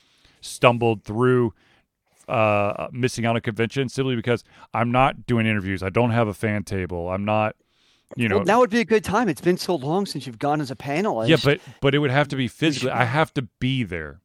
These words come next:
Speaker 1: for me to actually, you know, do stuff.
Speaker 2: So,
Speaker 1: Even
Speaker 2: speaking of Momocon, though,
Speaker 1: Yes, sir.
Speaker 2: they,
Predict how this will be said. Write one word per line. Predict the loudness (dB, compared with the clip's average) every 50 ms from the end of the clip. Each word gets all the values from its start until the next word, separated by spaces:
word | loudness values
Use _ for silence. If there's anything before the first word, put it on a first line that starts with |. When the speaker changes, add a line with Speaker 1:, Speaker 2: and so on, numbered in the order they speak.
| _ _ _ _
Speaker 1:
for | -8 -6
me | -4 -2 -2 0
to | 2
actually, | 2 0 0 -2 -4 -6 -4 -4 -4 -6 -10 _ _ _ -10
you | -6 -4
know, | -4 -4 -6 -8 -12 _ _ _ _ _ _ _ _
do | -2 0 0
stuff. | 0 -2 -6 -8
Speaker 2:
So, | -8 -6 -2 0 2
Speaker 1:
Even | 0 0 -2 _ _ _ _
Speaker 2:
speaking | -14 -14 -8 -6 -6 -6 -4 -4 -2 0
of | 0 0 0 -4
Momocon, | -4 -2 0 0 2 0 0 -2 -2 -2 -2 -2 -2 -2
though, | -2 0
Speaker 1:
Yes, | 0 0 -2
sir. | -2 -6 -8 -12 _ _ _ _ 0
Speaker 2:
they, | 0 0 0